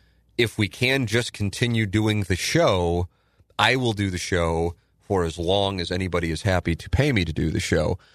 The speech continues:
But if there is what feels like inevitably bullshit, uh, for a show that at this point is fourteen years old with, with three people who have worked together for eleven years, and I guess when you include me and Doug, I,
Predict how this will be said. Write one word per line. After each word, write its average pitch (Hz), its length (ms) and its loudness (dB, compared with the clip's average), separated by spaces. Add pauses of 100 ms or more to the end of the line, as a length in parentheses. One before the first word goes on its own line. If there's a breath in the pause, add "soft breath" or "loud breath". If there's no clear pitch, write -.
(280 soft breath)
But 92 460 2
if 92 340 0 (440)
there 90 480 2
is 85 360 -2 (560)
what 90 400 -2
feels 110 320 0
like 73 220 -2
inevitably 87 720 0 (800)
bullshit, 123 580 0 (840)
uh, 82 480 0 (140)
for 95 160 -2
a - 20 2
show 110 300 0
that 101 80 0
at 87 80 -8
this 104 120 -2
point 92 320 -4
is 82 80 -4
fourteen 98 460 -4
years 95 220 -2
old 85 260 -2
with, 92 160 -4 (140)
with 82 240 -4 (400)
three 98 180 -2
people 95 360 0
who 87 160 2
have 78 120 -4
worked 90 220 0
together 87 380 2
for 82 300 0
eleven 87 400 2
years, 85 320 -2
and 69 140 -6
I 76 60 -2
guess 85 200 -2
when 87 80 -2
you 78 60 -2
include 87 320 -2
me 85 140 0
and 87 100 -6
Doug, 107 220 0
I, - 60 -8